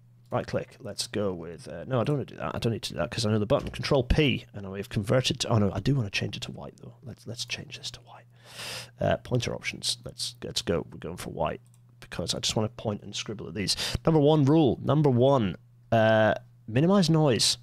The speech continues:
Get rid of, don't have too much going on in the background. It, it's all a bit, it, it's complicated and distracting, and be really careful. So if we go back to this one,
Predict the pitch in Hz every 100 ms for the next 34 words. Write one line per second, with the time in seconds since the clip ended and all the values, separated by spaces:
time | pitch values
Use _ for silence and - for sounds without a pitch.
0 | - - - _ _ - 151 147 - 127
1 | 185 131 160 - - 165 147 - - 139
2 | 135 139 139 127 123 131 - 123 110 107
3 | - 117 - 127 131 127 117 113 - 127
4 | 123 123 - - - - 160 123 123 123
5 | 110 110 107 - 127 - 131 110 104 110
6 | 131 139 123 135 135 123 98 - 131 143
7 | 165 - - 165 143 - -